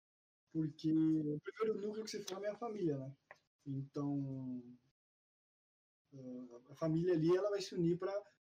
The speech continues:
ah, em benefício dos seus membros ali, do, dos interesses deles. Mas quando você tem famílias distintas, que não necessariamente têm uma relação próxima, como é que você faz pra, pra eles cooperarem, construir uma coisa maior, sabe? Uma coisa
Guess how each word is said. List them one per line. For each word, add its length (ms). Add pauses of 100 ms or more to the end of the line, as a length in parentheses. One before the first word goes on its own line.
ah, 220
em 260
benefício 480
dos 140
seus 200
membros 320
ali, 180
do, 200
dos 120
interesses 300
deles. 260 (340)
Mas 160
quando 120
você 140
tem 120
famílias 420
distintas, 580
que 140
não 200 (220)
necessariamente 600
têm 100
uma 80
relação 380
próxima, 440 (400)
como 120
é 40
que 80
você 220
faz 200
pra, 500
pra 160
eles 160
cooperarem, 680 (260)
construir 460
uma 180
coisa 200
maior, 320
sabe? 280
Uma 120
coisa 320